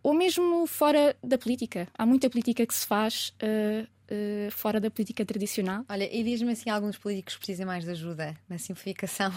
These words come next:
Speaker 2: <laughs> da mensagem política. Este assunto é um assunto querido para mim, porque eu trabalhei durante alguns anos com,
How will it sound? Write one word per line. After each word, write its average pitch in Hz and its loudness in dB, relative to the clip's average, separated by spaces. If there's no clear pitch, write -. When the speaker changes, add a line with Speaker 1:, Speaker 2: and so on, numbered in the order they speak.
Speaker 2:
<laughs> - -20
da 220 0
mensagem 226 6
política. 226 0
Este 269 2
assunto 277 2
é 254 4
um 247 2
assunto 233 2
querido 214 0
para 214 -2
mim, 226 2
porque 214 -6
eu 185 -2
trabalhei 190 0
durante 180 -2
alguns 190 0
anos 175 -4
com, 170 -6